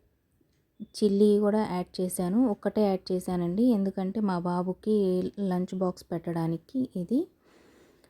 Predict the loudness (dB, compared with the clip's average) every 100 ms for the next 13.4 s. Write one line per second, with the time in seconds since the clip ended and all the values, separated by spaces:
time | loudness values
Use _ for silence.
0 | _ -6 0 2 2 0 0 4 4 2
1 | -2 -20 _ -6 -4 -2 0 0 -2 -2
2 | -2 -2 0 0 0 0 0 -2 -4 -2
3 | -4 -4 -4 -4 -10 _ _ -8 0 2
4 | 2 0 -4 -4 -4 -2 0 0 2 2
5 | 4 2 0 0 -2 -2 -4 -8 _ _
6 | _ _ _ _ _ _ _ _ _ -10
7 | -4 0 0 0 0 2 2 2 0 0
8 | 2 4 4 2 -2 -2 0 0 -2 _
9 | _ _ _ _ _ _ _ _ _ _
10 | _ _ _ _ _ _ _ _ _ _
11 | _ _ _ _ _ _ _ -16 -6 -2
12 | 0 0 0 2 2 2 -2 -6 -12 -8
13 | -6 -4 -2